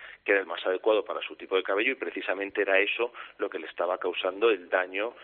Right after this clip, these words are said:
en, en el cabello. Por eso es muy importante, eh, poder acceso y en nuestro caso además facilitamos, pues fíjate, nuestra consulta es completamente gratuita y sin compromiso. Entonces,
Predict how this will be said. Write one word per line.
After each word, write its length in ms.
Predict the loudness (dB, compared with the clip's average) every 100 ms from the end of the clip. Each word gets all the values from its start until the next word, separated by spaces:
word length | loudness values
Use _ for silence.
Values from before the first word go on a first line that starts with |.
| -20 -12
en, 220 | -10 -8
en 340 | -8 -10 -12
el 240 | -12 -12 -8
cabello. 420 | -6 -6 -6 -6
Por 160 | -4
eso 120 | -4 -4
es 80 |
muy 240 | -2 -2 0
importante, 680 | 0 -2 0 -2 0 -2 -2 -10 -16 -12
eh, 220 | -10 -2
poder 280 | 4 6 6
acceso 480 | 4 0 -4 -2 -2
y 80 | -2
en 80 |
nuestro 260 | -2 -4 -2
caso 280 | 0 2 2
además 240 | 2 0 -2 -6 -2
facilitamos, 640 | 0 0 -4 2 2 2 -4 -10 -18 -16
pues 160 | -12 -12 -8
fíjate, 340 | -8 -2 0
nuestra 280 | 0 -4 -4
consulta 340 | -4 -6 -6
es 80 | -4
completamente 560 | -4 -4 -2 -2 -4 0
gratuita 640 | 0 0 -4 0 0 0 -6 -20 -16
y 120 | -8 -6
sin 180 | -4 0
compromiso. 600 | 0 0 -2 0 0 -2
Entonces, 500 | -4 -6 -4 -4